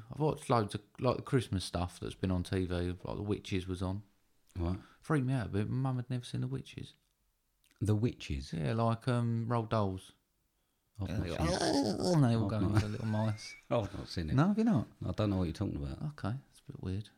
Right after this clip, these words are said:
Speaker 2: Right.
Speaker 1: Um, I started watching Falling Down earlier.
Speaker 2: Yeah, okay. Good film,
Speaker 1: Um,
Speaker 2: that.
Speaker 1: it made me a bit angry, so I had to turn it off.
Speaker 2: Okay.
Speaker 1: I could feel it. I wasn't in the best of moods anyway. I didn't feel too happy. Um,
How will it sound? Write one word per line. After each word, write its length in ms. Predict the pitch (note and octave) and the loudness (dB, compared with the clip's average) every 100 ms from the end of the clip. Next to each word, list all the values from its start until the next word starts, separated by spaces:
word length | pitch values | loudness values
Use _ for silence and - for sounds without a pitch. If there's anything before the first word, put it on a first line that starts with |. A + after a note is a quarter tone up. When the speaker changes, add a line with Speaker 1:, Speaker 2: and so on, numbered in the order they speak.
| _ _ | _ _
Speaker 2:
Right. 80 | F2+ D2+ - _ _ _ | -14 -14 -18 _ _ _
Speaker 1:
Um, 560 | A2+ A#2 A#2 A2+ A2+ A2+ _ - - - | -4 -2 -2 -2 -4 -8 _ -20 -20 -20
I 140 | - - | -16 -10
started 380 | - C#3+ C3+ | -2 0 2
watching 540 | A#2 A2 - A#2 G#2 G2+ | 2 0 0 0 2 2
Falling 420 | - A#2 G#2+ G2+ | 2 4 4 4
Down 300 | G#2+ G2+ F2 | 4 4 4
earlier. 320 | E2 E2 F#2 - _ _ _ _ - | 2 0 -2 -6 _ _ _ _ -8
Speaker 2:
Yeah, 160 | E2+ F2+ G#2+ | -6 -6 -8
okay. 260 | - F2 F#2 - _ - | -2 -2 -2 -10 _ -2
Good 140 | G2+ F#2 | 0 4
film, 40 | |
Speaker 1:
Um, 140 | F#2 F#2 F2 - | 4 4 0 -2
Speaker 2:
that. 80 | A2+ | -4
Speaker 1:
it 60 | F#2+ | 0
made 260 | G#2+ A2 | 2 2
me 100 | G2+ | 0
a 40 | F#2+ | 0
bit 140 | E2 | 0
angry, 400 | F#2 F#2+ F2+ F2 | 0 0 -2 -4
so 100 | - | -4
I 40 | F#2+ | -6
had 80 | |
to 60 | - | -4
turn 200 | G2 F#2 | -2 -2
it 80 | F2 | 0
off. 260 | F2+ E2+ - | -2 -4 -2
Speaker 2:
Okay. 280 | F#2+ - G2 G2+ | -2 2 2 2
Speaker 1:
I 60 | |
could 160 | - F#2+ | -2 -8
feel 380 | - G2+ F#2 F#2 | 2 4 6 4
it. 200 | F2+ - _ _ _ | 2 -4 _ _ _
I 60 | G2 | 0
wasn't 200 | A2+ A2 | 2 4
in 60 | F#2+ | 2
the 60 | |
best 260 | F#2 F#2 - | 2 0 0
of 60 | |
moods 180 | F#2+ F#2 | 0 2
anyway. 200 | F#2 F2 | 0 0
I 40 | F2 | 0
didn't 180 | F#2+ - | -2 0
feel 180 | F#2+ | -2
too 220 | F2 - F2 | -2 -2 0
happy. 360 | E2+ - E2+ - - - - - - - - - - | -2 -2 -6 -6 -20 -20 -20 -20 -20 -20 -20 -20 -4
Um, 360 | F2+ E2+ E2+ | -2 0 -2